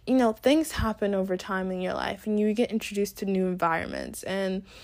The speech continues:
new people over your lifetime, and you just realize, like, sometimes you just kinda have to unlearn certain things in your life.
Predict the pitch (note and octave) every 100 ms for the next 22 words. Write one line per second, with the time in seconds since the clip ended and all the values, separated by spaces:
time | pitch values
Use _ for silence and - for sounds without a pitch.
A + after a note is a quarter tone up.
0 | - - A3+ A3 - A3+ D3+ F3 F3+ F3+
1 | F3 - D#3+ E3+ - - E3+ F3 F#3+ G3+
2 | G3+ G#3 - G#3+ G#3+ G3 F#3+ G3 E3+ F#3+
3 | - - A#3+ A#3 A3+ A3+ G#3 G3+ - -
4 | G3+ G3+ G3+ - F3 G3 F#3+ F#3 F#3 F3+
5 | F#3+ G3+ - F#3+ G3 G3+ G3 G3 F#3 G3
6 | - F#3+